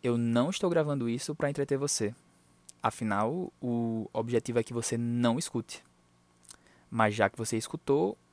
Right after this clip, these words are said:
tudo bem. Todo mundo erra. Agora eu vou pensar em outra coisa pra continuar a minha existência.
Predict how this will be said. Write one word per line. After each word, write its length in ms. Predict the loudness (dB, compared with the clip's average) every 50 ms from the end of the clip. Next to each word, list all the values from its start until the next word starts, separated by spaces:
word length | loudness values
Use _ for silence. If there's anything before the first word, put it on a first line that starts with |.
| _ _ _ _ _ _
tudo 160 | -6 -2 0
bem. 220 | 0 0 0 -2 -6 _ _ _ _ _ _ _ _ _ _ _ _ _ _ _ _ _ _ _ _ _ _ _ _
Todo 220 | -4 -4 -2 -2
mundo 220 | -2 0 4 4
erra. 260 | 4 4 4 0 -4 -10 -14 _ _ _ _ _ _ _ _ _ _ -20 -20 -20 -20 -20 -20 -20 -20 -20 -20 -20 -20 _
Agora 760 | 2 2 4 4 6 8 8 8 8 8 8 6 6 6 6
eu 480 | 6 6 6 4 4 2 2 0 0 -2
vou 120 | -2 -2 -2
pensar 300 | -2 -2 0 2 2 2
em 80 | 2
outra 200 | 2 0 0 -2
coisa 680 | -2 0 2 2 2 2 4 4 4 6 6 6 4 2 0 _
pra 160 | 2 2 2
continuar 320 | 2 -2 -2 0 2 4
a 40 | 4
minha 160 | 4 4 2
existência. 560 | 2 0 0 -4 -4 -4 -4 -4 -4 -6 -6